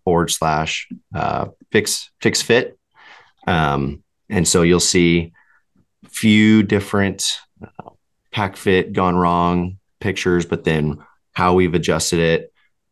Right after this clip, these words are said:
And so it's really helpful for, for customers to look at that whenever I'm talking with them, and, and them kind of getting a little bit of visualization and get that taken care of. Another thing, or I don't know if you, do you wanna add anything to that before I move on?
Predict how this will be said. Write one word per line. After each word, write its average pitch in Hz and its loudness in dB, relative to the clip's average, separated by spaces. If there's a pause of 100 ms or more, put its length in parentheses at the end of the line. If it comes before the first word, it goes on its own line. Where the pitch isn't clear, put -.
(140)
And - -8
so 69 -4
it's - -6
really 92 4
helpful 73 -4 (160)
for, 71 -4 (360)
for 87 -6
customers - -4
to - -4
look 80 -2
at 82 -2
that 71 0
whenever 76 -2
I'm 73 -6
talking 78 -4
with 73 -6
them, 76 -4
and, 78 -4 (480)
and 73 -2
them 71 -2
kind 80 -2
of 73 -2
getting 80 0
a - 0
little 76 0
bit 69 2
of 73 -2
visualization 78 0
and - -6 (480)
get - -6
that - -4
taken - -2
care 55 -4
of. - -8 (920)
Another 101 4
thing, 101 2
or 95 2
I 90 2
don't 90 2
know 85 2
if 85 -2
you, 87 4
do 85 -4
you 90 4
wanna 87 2
add 87 -2
anything 85 0
to 82 2
that 82 -2
before 85 -4
I 80 -2
move 82 0
on? 85 0